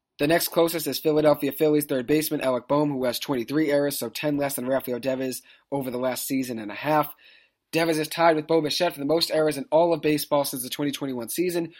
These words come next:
with thirty-three errors. So, Devers has obviously gotten better defensively. He has a great arm. And he'll have flashes over a week or two that he's playing very well defensively, and then he'll have a couple games where he's missing balls that he should get, and obviously that adds up to thirty-three total errors over a season and a half.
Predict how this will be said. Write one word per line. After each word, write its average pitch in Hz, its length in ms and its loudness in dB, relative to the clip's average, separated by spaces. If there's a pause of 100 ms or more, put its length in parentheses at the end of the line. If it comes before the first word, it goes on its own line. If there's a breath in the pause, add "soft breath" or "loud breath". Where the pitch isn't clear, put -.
(200 loud breath)
with 143 120 -6
thirty-three 143 440 2
errors. 110 420 -2 (280)
So, 127 420 0 (320)
Devers 196 220 6
has 180 120 2
obviously 175 300 4
gotten 156 180 2
better 156 240 4
defensively. 156 540 -2
He 147 60 2
has 120 100 -4
a 123 40 -8
great 139 280 0
arm. 143 320 0 (500 soft breath)
And 180 120 4
he'll 202 100 6
have 220 160 8
flashes 175 460 6
over 151 200 4
a 139 40 2
week 147 220 4
or 160 60 2
two 165 140 -2
that 151 80 0
he's 131 140 -2
playing 143 240 -2
very 147 240 4
well 151 180 4
defensively, 156 640 -2
and 143 80 2
then 147 100 2
he'll 151 100 4
have 139 80 0
a 139 40 -6
couple 160 280 -2
games 151 420 0
where 135 300 2 (260 loud breath)
he's 131 160 -4
missing 156 240 2
balls 147 240 4
that 151 60 0
he 143 80 2
should 123 180 -2
get, 151 280 2
and 135 120 -4
obviously 143 380 -2
that 139 180 0
adds 143 200 -2
up 147 120 0
to 127 80 -8
thirty-three 143 420 -6
total 135 320 -6
errors 135 320 -2
over 120 260 -6
a 120 40 -10
season 117 340 -8
and 110 100 -8
a 107 40 -10
half. 113 220 -8